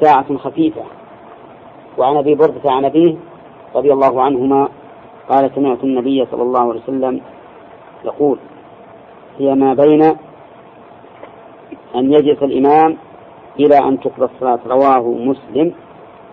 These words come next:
ورجح الدارقطني أنه من قول أبي بردة. قال المؤلف: "وفي حديث عبد الله بن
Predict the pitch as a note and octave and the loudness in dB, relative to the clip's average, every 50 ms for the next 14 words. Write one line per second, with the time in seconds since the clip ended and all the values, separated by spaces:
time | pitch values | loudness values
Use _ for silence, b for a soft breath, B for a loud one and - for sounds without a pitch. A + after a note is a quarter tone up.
0 | - - - A#2+ B2+ C#3 D3 C#3+ B2 - C3+ A#2+ - - - - - - C3 B2+ | -20 -10 -4 -2 0 2 0 0 -2 -4 -6 -6 -4 -8 -14 -10 -6 -4 -2 -2
1 | B2+ B2+ B2 - - A#2+ - C3+ C3 C3 B2 B2 - - - - B2+ B2+ C3 C3 | -2 -2 -4 -6 -10 -8 -6 -4 -4 -4 -4 -8 -12 -18 -14 -10 -6 -4 -4 -4
2 | B2+ A#2 A#2+ B2+ B2 A#2+ A#2 A#2 A#2+ B2 C#3 C#3+ D3 C3+ B2+ B2 A#2 A#2+ A#2 A#2 | -4 -4 -4 -6 -6 -6 -8 -4 -2 0 0 0 0 0 -2 -2 -2 -4 -2 -2
3 | B2+ A2+ - - - - - - - - - - - - - - - - - - | -4 -4 -6 -12 -20 -20 -20 -20 -20 -20 -20 -20 -20 -20 -20 -20 -20 -20 -20 -20
4 | - - - - - - - - - - - - - - - - - - - - | -20 -20 -20 -20 -20 -20 -20 -20 -20 -20 -20 -20 -20 -20 -20 -20 -20 -20 -20 -20
5 | - - - - - - - - - - - - - - - - - - - - | -20 -20 -20 -20 -20 -20 -20 -20 -20 -20 -20 -20 -20 -20 -20 -20 -20 -18 -18 -16
6 | - - - - - - - - - - - - C#3 C#3+ C#3+ C#3 C#3 C#3+ D#3 E3 | -16 -16 -18 -18 -20 -20 -20 -20 -20 -12 -2 0 0 2 2 2 2 2 4 2
7 | F3 D#3+ - - C#3+ C3+ C#3 C#3+ C3 C3+ C#3 C#3 D3+ D#3 E3 D#3+ D#3 - - - | 2 0 0 0 0 2 2 2 0 0 0 2 4 4 4 2 0 -4 -12 -20
8 | - - - - - - - - - - C3 B2 A#2+ C3 C#3 C#3+ C3+ C3 C3+ | -20 -20 -20 -20 -20 -20 -20 -20 -8 -8 -8 -6 -2 0 0 0 2 0 -2